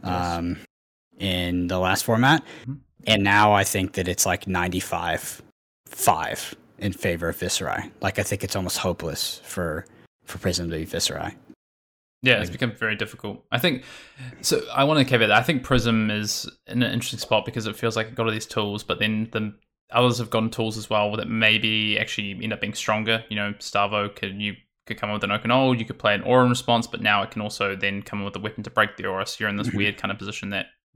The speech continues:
Speaker 1: previously couldn't happen. And then Viserai has become more aggressive. So w-,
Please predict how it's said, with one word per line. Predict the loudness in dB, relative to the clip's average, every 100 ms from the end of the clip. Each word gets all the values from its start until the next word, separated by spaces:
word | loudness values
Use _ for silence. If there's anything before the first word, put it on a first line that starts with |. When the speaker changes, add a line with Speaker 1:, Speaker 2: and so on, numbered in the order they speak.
| -20 _
Speaker 1:
previously | -8 -6 -6 -8
couldn't | -10 -8 -6
happen. | -2 -2 0 -2 -6 -20 -20 _ 0
And | 6
then | 8 8 4
Viserai | 2 2 4 4
has | 2
become | -4 -10 -10 -12
more | -8 -4
aggressive. | 0 0 0 -6 -10 _ _ _ _
So | 0 2 0
w-, | -8 -14